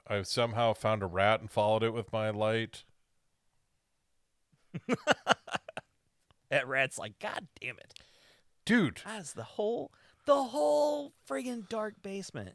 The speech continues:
Speaker 2: You shine the light on me.
Speaker 1: You gotta shine it on my fat ass. I, I get,
Speaker 2: <laughs>
Speaker 1: that's my
Speaker 2: Right.
Speaker 1: screen time. Is
Speaker 2: That rat was not camera ready. He is
Speaker 1: He's like,
Speaker 2: pissed.
Speaker 1: "Ugh." Like,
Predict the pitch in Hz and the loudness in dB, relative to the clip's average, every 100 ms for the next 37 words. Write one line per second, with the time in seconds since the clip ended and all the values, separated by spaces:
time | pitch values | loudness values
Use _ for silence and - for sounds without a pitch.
0 | _ _ - - 185 185 165 160 160 151 | _ _ -18 -14 -12 -10 -10 -10 -10 -10
1 | 135 120 101 87 - 123 151 131 - 135 | -10 -10 -12 -14 -8 4 4 4 4 4
2 | 123 110 101 104 113 - 107 104 107 117 | 4 4 4 2 2 4 6 8 6 4
3 | - - _ 117 120 - 123 123 104 110 | 2 -8 _ -2 0 2 2 2 0 4
4 | 123 - 131 127 - 117 120 123 131 127 | 4 4 6 8 8 6 2 2 0 2
5 | 139 - _ _ _ _ _ _ _ 104 | 0 -4 _ _ _ _ _ _ _ -4
6 | 95 95 - _ _ _ _ _ _ _ | -4 -8 -20 _ _ _ _ _ _ _
7 | _ _ _ _ _ - 135 120 120 107 | _ _ _ _ _ 0 2 6 4 4
8 | 117 117 113 110 - - 98 87 85 87 | -2 -6 -2 -2 -2 -4 -4 -4 -8 -10
9 | 87 82 76 - _ 113 104 95 95 92 | -10 -10 -14 -20 _ -12 -10 -8 -4 -4
10 | 82 80 95 - - - _ _ _ _ | -6 -8 -10 -12 -18 -20 _ _ _ _
11 | _ _ _ _ _ _ _ _ _ _ | _ _ _ _ _ _ _ _ _ _
12 | _ _ _ _ _ _ _ _ _ _ | _ _ _ _ _ _ _ _ _ _
13 | _ _ _ - | _ _ _ -20